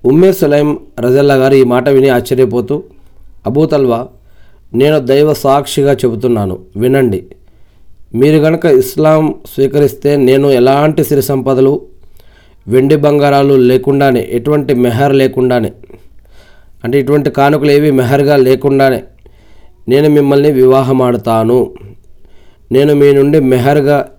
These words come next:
ఇస్లాంని స్వీకరి-, స్వీకార-, స్వీకారాన్ని మాత్రమే కోరుతున్నాను మెహర్గా" అని అన్నారు. అంటే అప్పట్లో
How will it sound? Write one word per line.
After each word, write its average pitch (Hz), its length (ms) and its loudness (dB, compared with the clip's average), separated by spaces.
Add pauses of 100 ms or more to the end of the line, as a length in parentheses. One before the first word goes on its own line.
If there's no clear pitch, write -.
(360)
ఇస్లాంని 156 520 0
స్వీకరి-, 139 580 0
స్వీకార-, 127 840 0 (140)
స్వీకారాన్ని 143 640 0
మాత్రమే 135 520 0
కోరుతున్నాను 127 760 0
మెహర్గా" 120 580 -2 (1120)
అని 139 140 0
అన్నారు. 113 400 0 (560)
అంటే 147 180 -2
అప్పట్లో 135 580 -2